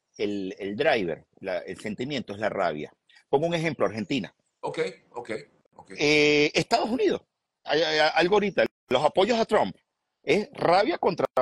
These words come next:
Speaker 1: Biden.
Speaker 2: Sí.
Speaker 1: Eh, hay, hay temas en donde en algunos momentos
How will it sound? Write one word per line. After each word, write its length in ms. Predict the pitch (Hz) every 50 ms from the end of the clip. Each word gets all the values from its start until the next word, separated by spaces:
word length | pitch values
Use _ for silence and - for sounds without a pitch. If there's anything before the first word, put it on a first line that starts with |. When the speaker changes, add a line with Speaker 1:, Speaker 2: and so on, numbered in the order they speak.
| 131 156 160
Speaker 1:
Biden. 240 | 117 95 92 85
Speaker 2:
Sí. 140 | 78 98 82 -
Speaker 1:
Eh, 600 | 131 120 117 117 113 110 104 101 101 98 87 - _ _ _ _ _ -
hay, 180 | - 127 147 -
hay 140 | 139 156 160
temas 480 | - 190 196 196 220 220 - - - -
en 120 | 135 127
donde 220 | 131 143 139 127 135
en 60 | 131
algunos 200 | 143 170 196 208
momentos 400 | 214 233 269 285 - - -